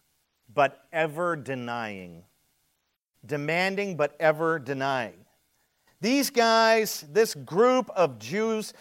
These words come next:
who were the religious leaders, not all of them, but a collection of them, and they were all different makes of religious leader, these guys were always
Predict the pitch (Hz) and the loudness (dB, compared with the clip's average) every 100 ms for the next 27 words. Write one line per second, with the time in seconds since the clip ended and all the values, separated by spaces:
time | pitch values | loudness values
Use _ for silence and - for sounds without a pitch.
0 | - - - 160 147 143 135 131 196 233 | -20 -12 -4 0 2 2 0 4 4 6
1 | 240 202 180 175 175 156 220 233 233 220 | 0 -2 -2 -2 -2 4 6 8 6 4
2 | 196 151 - 160 202 220 - 208 208 196 | 2 0 0 2 4 4 0 2 2 4
3 | 208 202 196 143 147 143 151 185 226 214 | 2 0 -2 -2 0 2 2 2 4 2
4 | - 202 - 143 165 185 196 - - 160 | 0 -4 -4 -8 -2 0 0 -6 -4 -2
5 | 165 165 185 180 - 151 170 170 170 165 | -2 -2 -2 -6 -6 -6 -4 -2 -2 -4
6 | - - - - 147 233 254 - 233 214 | -10 -20 -20 -14 -6 -2 -2 -2 0 2
7 | 208 208 - 139 147 - _ 208 240 254 | 2 0 -2 -2 -2 -4 _ 12 12 12
8 | 254 247 247 196 | 10 6 4 -2